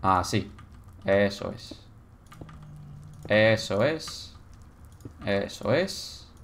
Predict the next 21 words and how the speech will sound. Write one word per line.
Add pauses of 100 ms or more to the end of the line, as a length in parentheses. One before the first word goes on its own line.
(520)
Eso
es.
Ahí
estamos.
Sí,
señor. (1120)
¡Hala! (220)
Perfecto. (600)
Subimos
por
aquí
y
nos
vamos
para
allá.
A
ver
si
encontramos
algún